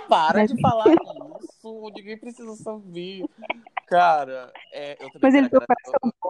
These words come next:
Speaker 2: amigo.
Speaker 1: eu quero agradecer
Speaker 2: Espera.
Speaker 1: a Jaque. Esse
Speaker 2: Hum.
Speaker 1: projeto vai fazer muito sucesso, é incrível. A Jaque é uma pessoa incrível.
Speaker 2: Vai.
Speaker 1: Ela, gente, sério, a gente,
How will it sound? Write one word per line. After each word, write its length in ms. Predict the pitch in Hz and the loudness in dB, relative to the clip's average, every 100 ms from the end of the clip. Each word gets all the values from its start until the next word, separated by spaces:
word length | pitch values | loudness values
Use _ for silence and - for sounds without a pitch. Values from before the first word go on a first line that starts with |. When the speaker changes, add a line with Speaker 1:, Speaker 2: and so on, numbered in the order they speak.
| - | -4
Speaker 2:
amigo. 1080 | 180 - - - - - - - - - - | -4 -4 -10 -10 0 2 4 4 2 -2 -8
Speaker 1:
eu 80 | 135 | -12
quero 180 | 143 127 | -10 -10
agradecer 340 | 123 123 - | -10 -4 0
Speaker 2:
Espera. 260 | 208 160 214 | 2 2 0
Speaker 1:
a 60 | 214 | 0
Jaque. 880 | 180 165 160 _ _ 170 165 160 160 _ _ _ - | -6 -6 -8 _ _ -20 -20 -20 -20 _ _ _ -4
Esse 140 | 254 | 4
Speaker 2:
Hum. 140 | 254 | 6
Speaker 1:
projeto 320 | 240 147 139 135 | 6 0 -10 -10
vai 100 | 135 | -12
fazer 240 | 143 139 | -14 -16
muito 240 | 135 151 | -16 -20
sucesso, 640 | - 185 _ 143 135 135 135 | -20 -20 _ -6 -6 -6 -12
é 60 | |
incrível. 640 | 139 - _ 147 139 131 135 | -14 -18 _ -16 -14 -10 -8
A 40 | |
Jaque 220 | 139 131 | -6 -6
é 40 | 185 | -6
uma 80 | 185 | -10
pessoa 180 | - 147 | -12 -6
incrível. 320 | 202 180 - | -4 -4 -6
Speaker 2:
Vai. 140 | 185 190 - | -12 -10 -2
Speaker 1:
Ela, 260 | 240 220 156 | 0 0 -4
gente, 540 | 190 190 170 _ 151 | -16 -18 -20 _ -20
sério, 320 | - 160 135 _ _ | -10 -10 -10 _ _
a 140 | 139 | -10
gente, 500 | 135 - 147 - - | -10 -16 -18 -18 -20